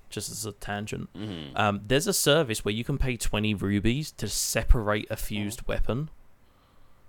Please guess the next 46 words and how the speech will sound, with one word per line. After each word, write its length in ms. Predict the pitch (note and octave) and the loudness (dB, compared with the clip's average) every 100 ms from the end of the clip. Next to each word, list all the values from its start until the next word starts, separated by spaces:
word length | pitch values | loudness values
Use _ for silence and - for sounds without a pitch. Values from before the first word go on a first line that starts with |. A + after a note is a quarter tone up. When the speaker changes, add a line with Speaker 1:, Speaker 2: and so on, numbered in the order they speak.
| - - - - - - | -20 -20 -20 -20 -18 -10
Speaker 2:
Does 160 | B2 A2+ | -4 -4
it 80 | |
keep, 240 | F#2 - A#2 | -2 2 6
Speaker 1:
Next 100 | D3 | 6
Speaker 2:
does 100 | C3+ | 4
it 80 | B2 | 4
Speaker 1:
to 60 | - | 4
Speaker 2:
keep 160 | C#3+ | 4
both 200 | B2 B2+ | 4 0
the 80 | B2+ | 0
things 360 | - G2+ F3 F3+ | -2 0 0 0
too? 320 | C3 D#3 C#4 - - | 2 2 0 -4 -2
Speaker 1:
Yeah, 240 | A#2 C3 | 2 2
it 100 | A2+ | 2
keeps 180 | - F3+ | 2 6
Speaker 2:
Oh, 240 | D3 C4 | 10 8
Speaker 1:
both 100 | A2+ | 6
the 40 | - | 2
Speaker 2:
shit. 280 | G3 A#3+ B2 F#2 | 6 8 6 2
Speaker 1:
things, 20 | |
yeah. 240 | G#2 - - _ _ - - - _ | -4 -6 -12 _ _ -20 -20 -20 _
So, 240 | - B2 | 0 2
like, 260 | A2+ A#2 - | 2 -2 -2
I 180 | B2 C3 | 0 0
had 180 | C3 | 0
a 60 | A#2 | -2
shield 480 | - - C#3 C3 - | -2 2 2 2 -2
that 140 | - | -4
I 140 | G#2 G2+ | -4 -4
stuck 400 | - - A2 A2+ | -4 -2 -2 -4
a 60 | |
flame 380 | G#2 - A2 A2+ | -6 0 0 2
emitter 340 | F#2+ F#2+ - | -2 -4 -6
to, 400 | - - - - - - - A2+ | -6 -8 -8 -10 -14 -20 -12 -6
and 80 | |
then 100 | G#2 | -2
I 60 | G2+ | -2
wanted 260 | G#2 G#2+ G#2 | 0 -2 -2
to 60 | |
put 180 | G#2+ B2+ | -4 -4
the 60 | - | -4
flame 320 | - A2 G#2+ | -2 -2 0
emitter 340 | G#2 G2+ - - | -2 -4 -6 -8
on 80 | G#2+ | -6
my 140 | F#2+ | -6
weapon. 500 | G2 G2+ - C#3 F#3 | -6 -4 -2 -2 -6